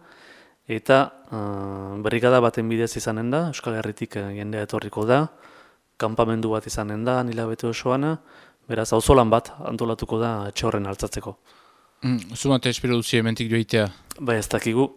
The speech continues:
Speaker 1: Eh,
Speaker 2: Egin ahala?
Speaker 1: gehiago eta hobe, eh, proiektu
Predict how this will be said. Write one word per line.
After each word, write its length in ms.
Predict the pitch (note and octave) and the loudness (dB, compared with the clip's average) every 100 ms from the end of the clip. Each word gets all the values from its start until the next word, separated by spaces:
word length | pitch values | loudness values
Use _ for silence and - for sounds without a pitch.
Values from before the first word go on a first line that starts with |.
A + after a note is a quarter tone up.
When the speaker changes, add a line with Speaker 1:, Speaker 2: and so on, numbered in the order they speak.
| B2+ | -6
Speaker 1:
Eh, 160 | A2 A2 | -2 2
Speaker 2:
Egin 180 | C3 C3+ | 4 4
ahala? 320 | C#3+ D3+ C#3+ G#2 - - - - | 4 4 0 -4 -12 -14 -16 -12
Speaker 1:
gehiago 320 | B2 C3 C#3+ C#3+ | 4 8 8 8
eta 160 | C3+ | 10
hobe, 240 | B2+ C3+ D#3+ D#3+ - - | 10 8 6 4 -8 -12
eh, 800 | B2 A2+ G#2+ G#2 G2+ G2+ G#2 G2+ G2+ _ _ _ | -6 -4 -4 -6 -6 -6 -6 -8 -12 _ _ _
proiektu 460 | - B2 B2 - | 0 2 2 2